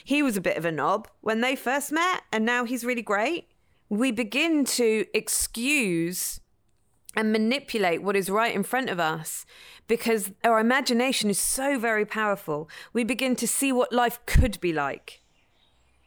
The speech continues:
We begin to see what this person could be like if. And the moment, and this is something that I am learning, and it's something I'm getting much better at doing, but it still sucks when I have to do it. The moment I am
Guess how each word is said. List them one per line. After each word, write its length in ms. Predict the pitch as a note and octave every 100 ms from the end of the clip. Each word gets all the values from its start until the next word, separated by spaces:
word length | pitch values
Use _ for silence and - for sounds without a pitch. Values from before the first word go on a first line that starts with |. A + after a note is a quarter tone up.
| _ _ -
We 140 | A3+
begin 280 | A3 A3 C4
to 100 | A#3
see 200 | - C#4
what 200 | B3 -
this 140 | A#3+ -
person 640 | - D#4 F4 - F3 D#3+ -
could 320 | - F3+ -
be 140 | E3
like 320 | D#3 D3+ - -
if. 280 | D#3+ D3 - - - _ _ _ _ _ _ _ _ _ _ -
And 180 | G#3 A3+
the 60 |
moment, 540 | A3+ A#3+ C#4 D4 A3+ F#3
and 120 | G3+
this 120 | G#3+
is 80 | A#3
something 340 | G#3+ - G3+
that 100 | F#3
I 140 | F#3+ F#3+
am 120 | F#3
learning, 640 | F#3+ G3+ G3 G3 G3 F#3 -
and 120 | F3+
it's 120 | -
something 240 | F#3 C#3+ F3
I'm 140 | F3
getting 420 | E3 F#3 F3+ G3
much 340 | G#3 A3 - -
better 280 | G#3 G3
at 140 | F3 D#3+
doing, 300 | G3+ F#3 F#3
but 120 | E3+
it 100 | -
still 420 | - - B3 B3+
sucks 360 | - A3+ D#3 -
when 100 | F#3
I 60 |
have 180 | F3+ F3
to 100 | -
do 120 | F3+ F#3
it. 260 | D#3+ D3+ - - - -
The 80 | G3+
moment 460 | G#3 A3+ B3 C4+ -
I 340 | G3+ G3+ G3 -
am 440 | F#3 F3+ E3+ E3+